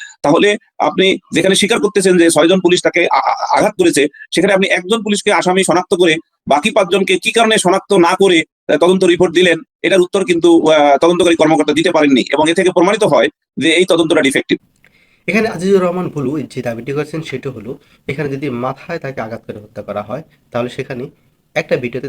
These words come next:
Speaker 2: দেখা গেছে ছয়জন পুলিশ তাকে আঘাত করছে, কিংবা ছয়জন পুলিশ সেখানে যখন আঘাত করা হয় তখন ছয়জন উপস্থিত ছিল, সেখানে শুধুমাত্র একজনকে দোষী করেছে আর পাঁচজনকে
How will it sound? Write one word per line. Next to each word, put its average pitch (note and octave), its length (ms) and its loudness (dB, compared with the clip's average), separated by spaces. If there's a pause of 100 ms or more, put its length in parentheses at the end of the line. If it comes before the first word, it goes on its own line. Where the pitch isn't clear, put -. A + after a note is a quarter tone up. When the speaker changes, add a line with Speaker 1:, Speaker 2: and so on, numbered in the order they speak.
Speaker 2:
দেখা B2+ 180 -12
গেছে E3 140 -10 (120)
ছয়জন A2+ 340 -10
পুলিশ D3 240 -16
তাকে - 220 -14
আঘাত F#2+ 220 -14
করছে, - 220 -20 (500)
কিংবা E3+ 220 -4 (360)
ছয়জন D#3 240 -4 (100)
পুলিশ E3+ 240 -10
সেখানে A#2+ 300 -10 (520)
যখন A#2 180 -8 (100)
আঘাত D#3+ 220 -6
করা G#2+ 160 -8
হয় E3 180 -10
তখন B2 240 -12
ছয়জন A2+ 280 -14
উপস্থিত A2+ 300 -14
ছিল, - 80 -18 (340)
সেখানে F3+ 220 -6
শুধুমাত্র F#3 260 -6 (140)
একজনকে E3 360 -8
দোষী A#2+ 220 -10
করেছে D3 240 -10
আর D#3+ 120 -14
পাঁচজনকে A2+ 480 -12